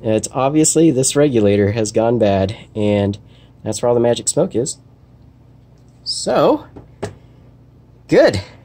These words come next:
Just need to replace that guy and, uh, see what else is shorted over here. So we know it's isolated to this switch mode supply. So it's this guy, probably this inductor, and this, uh, uh, diode back here. Um, that section over there is where the problem is.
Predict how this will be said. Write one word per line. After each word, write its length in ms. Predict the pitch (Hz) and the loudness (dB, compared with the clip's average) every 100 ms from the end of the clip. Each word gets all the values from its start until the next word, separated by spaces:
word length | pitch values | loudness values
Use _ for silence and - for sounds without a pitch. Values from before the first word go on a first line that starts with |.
| - - - - - - - | -20 -16 -16 -16 -20 -20 -8
Just 220 | - 143 160 | -4 0 2
need 80 | |
to 80 | 156 | 2
replace 440 | 151 143 170 165 - | 0 2 0 2 0
that 200 | 208 143 | 0 0
guy 300 | 139 262 - - | -2 -2 -6 -6
and, 340 | 131 135 135 | -2 0 0
uh, 220 | 131 131 | 0 0
see 220 | 127 - 151 | -2 -2 0
what 100 | 156 | 0
else 160 | 147 | 0
is 80 | 147 | -4
shorted 320 | - 170 160 | 0 2 4
over 200 | 156 160 | 2 2
here. 280 | 160 196 285 - - - - - - | 0 0 -2 -12 -20 -20 -20 -20 -14
So 160 | - | -2
we 80 | 143 | 2
know 140 | 156 | 4
it's 100 | 156 | 2
isolated 400 | 156 156 - 151 | 2 0 2 2
to 80 | 139 | 2
this 180 | 135 156 | 2 0
switch 280 | - 160 - | 0 0 0
mode 140 | 143 | 0
supply. 540 | - - 143 147 151 151 - - - | -2 0 2 2 0 -4 -18 -20 -12
So 160 | - | -8
it's 160 | 120 - | -8 -2
this 240 | 160 170 | 0 0
guy, 440 | - 175 175 175 - - _ - - - - | 0 0 0 -2 -6 -20 _ -20 -20 -20 -20
probably 220 | - 135 139 | -4 0 2
this 180 | 156 | 2
inductor, 420 | 151 147 151 160 143 | 2 0 0 0 2
and 140 | 120 | 2
this, 380 | 131 - - - - | 2 0 -4 -6 -6
uh, 360 | 110 104 98 - - - _ - - | -2 -2 -4 -8 -20 -20 _ -20 -16
uh, 200 | 143 110 | -10 -8
diode 360 | 107 117 131 107 | -4 0 2 2
back 280 | 101 98 - | 0 -2 -2
here. 280 | 117 135 - - - - _ - _ | -4 -4 -6 -20 -20 -20 _ -20 _
Um, 580 | 117 107 107 107 104 - - | -6 -2 0 0 -2 -8 -4
that 200 | 123 - | -4 -2
section 420 | - 139 - 147 | -4 -4 -2 -2
over 180 | 147 139 | -2 0
there 200 | 170 180 | 0 0
is 160 | 127 131 | -4 -4
where 160 | 131 | -2
the 80 | 135 | -2
problem 320 | - 226 107 | -2 -2 0
is. 280 | 95 95 | -2 -6